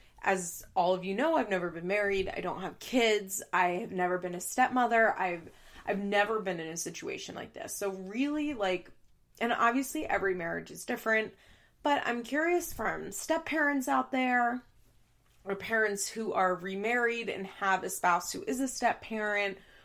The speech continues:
or in, like, a situation that's kind of similar to Joe V and, uh, Kale. I just feel like V kind of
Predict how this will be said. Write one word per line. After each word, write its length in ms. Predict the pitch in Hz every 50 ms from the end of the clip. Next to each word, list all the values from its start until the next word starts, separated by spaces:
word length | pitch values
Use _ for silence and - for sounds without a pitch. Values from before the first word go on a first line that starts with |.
| - -
or 160 | - 220 -
in, 280 | - - 277 320 311 311
like, 280 | 320 302 285 - - - _ _ _ _ _ _ -
a 100 | 226 247
situation 580 | 233 - 247 - 233 220 208 202 202 214 202
that's 240 | 196 185 170 - -
kind 320 | - - - 226 220 226 226
of 60 | 226
similar 480 | - - 208 196 185 185 180 180 180
to 160 | 180 - - 190
Joe 260 | - 180 175 180 180
V 360 | 170 180 170 170 170 160 - -
and, 280 | 180 175 170 156 - - -
uh, 260 | 175 165 160 143 - - _ -
Kale. 440 | - 233 180 - - 123 - - - - - - _ _ _ _ _ _ _ _ _ _ _ _ _ _ _ _ _ _ _ -
I 240 | - - 311 349 349
just 260 | 381 381 370 - - -
feel 260 | - 240 226 220 208
like 340 | 190 180 175 180 180 175 - -
V 680 | 185 175 170 180 202 214 233 262 294 320 349 392 440 440 427 - _ _ _ _ _ _ _ _ _ _ _ _ _ _ _ _ _ _ _ _ _ _ _ _ _ _ _
kind 360 | - - - 277 269 262 254
of 100 | 240